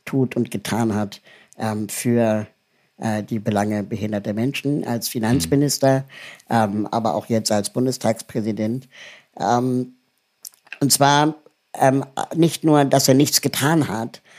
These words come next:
Speaker 1: sondern auch, wie er das Bild von Behinderung in der Öffentlichkeit, äh, präsentiert.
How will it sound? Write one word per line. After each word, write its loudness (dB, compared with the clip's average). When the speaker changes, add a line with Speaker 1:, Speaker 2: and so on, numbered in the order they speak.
Speaker 1:
sondern 2
auch, 2
wie 4
er 8
das 4
Bild 2
von 0
Behinderung 0
in 2
der 2
Öffentlichkeit, -2
äh, -2
präsentiert. -2